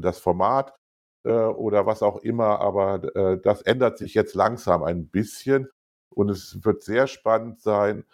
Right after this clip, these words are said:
äh, zu, zu sehen, welche Institutionen da eine gewisse, ähm, konzeptionelle Führerschaft auch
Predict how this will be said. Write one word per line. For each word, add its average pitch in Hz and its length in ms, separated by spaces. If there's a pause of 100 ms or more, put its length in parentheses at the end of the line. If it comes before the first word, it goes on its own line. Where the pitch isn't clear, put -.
(280)
äh, 107 180
zu, - 260
zu 104 200
sehen, 104 300
welche 104 300
Institutionen 95 800
da 92 160
eine 92 160
gewisse, 92 500
ähm, 87 340
konzeptionelle 87 840
Führerschaft 78 720
auch - 280